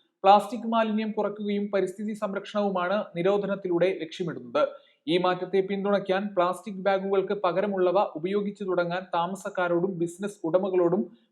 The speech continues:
പരിസ്ഥിതി അതോറിറ്റി ആവശ്യപ്പെട്ടു. മൂന്ന് പതിറ്റാണ്ടിനിടെ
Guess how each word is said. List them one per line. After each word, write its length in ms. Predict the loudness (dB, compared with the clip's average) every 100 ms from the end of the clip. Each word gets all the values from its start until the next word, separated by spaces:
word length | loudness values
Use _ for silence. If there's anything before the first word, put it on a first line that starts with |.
| 6
പരിസ്ഥിതി 440 | 6 6 0 -2
അതോറിറ്റി 560 | 2 4 2 0 -4 -4
ആവശ്യപ്പെട്ടു. 640 | -2 -2 -2 -8 -12 -8 -8 -8 -12 -4
മൂന്ന് 280 | 6 8 10
പതിറ്റാണ്ടിനിടെ 840 | 10 8 6 2 2 4 6 6